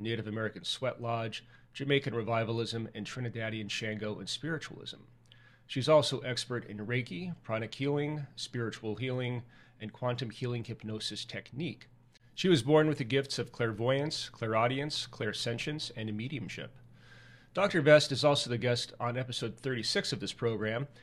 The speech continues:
If you like, you can listen to that first, though it is not necessary. You'll be able to understand this conversation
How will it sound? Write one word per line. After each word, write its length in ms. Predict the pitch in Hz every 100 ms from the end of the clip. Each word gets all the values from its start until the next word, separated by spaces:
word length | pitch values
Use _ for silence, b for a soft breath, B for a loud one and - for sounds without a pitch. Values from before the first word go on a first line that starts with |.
| b -
If 100 | -
you 80 | 123
like, 300 | 123 135 143
you 80 | 131
can 100 | 127
listen 220 | 127 117
to 40 |
that 220 | 117 98 -
first, 420 | 131 123 - - b b -
though 160 | 123
it 80 | 131
is 160 | 110 117
not 300 | 127 123 123
necessary. 720 | 120 104 - 95 76 - -
You'll 140 | 113
be 140 | 107 117
able 120 | 110
to 60 | 117
understand 400 | 110 107 117 110
this 80 | -
conversation 720 | 123 120 123 127 120 131